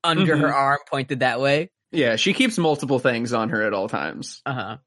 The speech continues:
Speaker 1: Um, but it's just, like, Mustang and the doctor and all them, and they're like, "We gotta take the, the belly monster down." And, uh, everyone's like, "Aw, and we worked so hard to catch him."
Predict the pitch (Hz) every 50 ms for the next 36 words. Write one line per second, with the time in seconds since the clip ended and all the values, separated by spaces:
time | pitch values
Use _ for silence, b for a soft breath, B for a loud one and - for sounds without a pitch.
0 | _ _ _ _ _ _ _ _ _ _ _ _ _ - - 135 135 131 131 127
1 | 127 123 151 - 127 156 139 151 135 - 139 127 - 135 123 117 - - 120 117
2 | 113 107 107 117 113 107 101 98 110 - - 104 107 104 104 104 98 98 107 110
3 | 104 98 87 80 - 110 127 160 180 190 190 196 190 - 196 180 180 180 _ _
4 | _ _ - 208 214 196 117 80 - 190 196 160 196 190 180 165 139 131 123 113
5 | 110 - - 120 104 113 107 101 104 120 135 143 - _ _ _ _ _ _ _
6 | _ _ _ _ _ _ _ _ - - 131 127 123 117 117 113 113 107 107 104
7 | 98 98 92 - - _ _ _ _ _ _ _ - - 135 127 127 127 127 123
8 | 117 131 117 156 143 120 110 110 113 120 139 151 160 170 208 202 - - - 208
9 | 170 156 175 151 - - - - 165 156 - - 120 - - 202